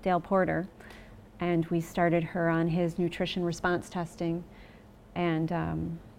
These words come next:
she sticks with his very strict, limited diet,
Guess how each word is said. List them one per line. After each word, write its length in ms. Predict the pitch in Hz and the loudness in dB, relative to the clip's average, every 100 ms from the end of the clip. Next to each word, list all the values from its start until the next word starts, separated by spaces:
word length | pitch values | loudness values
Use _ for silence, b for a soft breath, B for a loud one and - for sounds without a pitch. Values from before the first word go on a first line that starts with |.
| - - - | -20 -20 -16
she 240 | - - 175 | -8 -2 -2
sticks 540 | - - 190 - - | -2 -2 -2 -2 -2
with 140 | 180 | -2
his 320 | 160 180 175 165 - - - - - - | 2 4 4 2 -8 -20 -20 -20 -20 -14
very 480 | - 165 180 180 175 | -6 2 4 6 2
strict, 640 | 170 - - 170 165 - - - | -2 -4 2 2 2 -10 -18 -6
limited 540 | 170 175 180 170 175 165 | 2 4 4 2 0 2
diet, 500 | 170 170 175 170 | 2 4 4 2